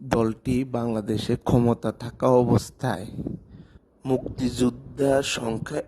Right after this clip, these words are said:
এত বেশি ছিল যে উনিশশো একাত্তর সালে আট কোটি জনসংখ্যার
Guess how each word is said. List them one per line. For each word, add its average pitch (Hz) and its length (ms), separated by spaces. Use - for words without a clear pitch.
এত - 180
বেশি 117 360
ছিল 120 320
যে 117 260
উনিশশো 110 460
একাত্তর 127 540
সালে 123 360
আট 117 200
কোটি 127 380
জনসংখ্যার 113 840